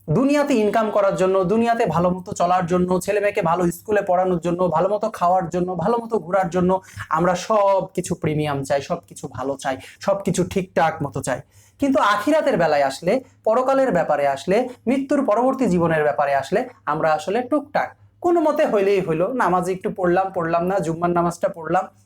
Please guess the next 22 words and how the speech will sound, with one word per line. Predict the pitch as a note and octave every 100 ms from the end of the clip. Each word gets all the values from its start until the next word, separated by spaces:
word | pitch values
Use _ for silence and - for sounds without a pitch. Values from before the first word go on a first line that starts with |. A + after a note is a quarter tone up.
| _ _ _ _ - -
একটু | - - A3
দান | E3+ D#3+ E3
খয়রাত | E3+ F#3 F#3
করলাম, | - D#3 F3 A3+ - _ _
এরকম। | D3 C#3 - - _ - - E3
But | E3 -
আল্লাহ | F3 G3 B3+
সুবহানাহু | B3+ F#3+ F3+ D#3+
ওয়া |
তাআলা | D3+ G3+ A3+ -
পবিত্র | G#3+ A3+ B3+
কোরআনের | - E3 D3+ E3+
সূরা | F#3+ A#3+ A#3+
আলাতে | - E3+ A3 A3+
বলছেন | D#3 C#3 - F#3+ A3 - -
যে, | C4
আমরা | F3 F#3 C4 A#3
আসলে | A#3 F#3
দুনিয়াকেই | C#3+ F#3 A#3 C4+ C4+ G3+
বেশি | D3 F3+
প্রাধান্য | E3+ D3+ C#3+ D3 D3
দিই, | C#3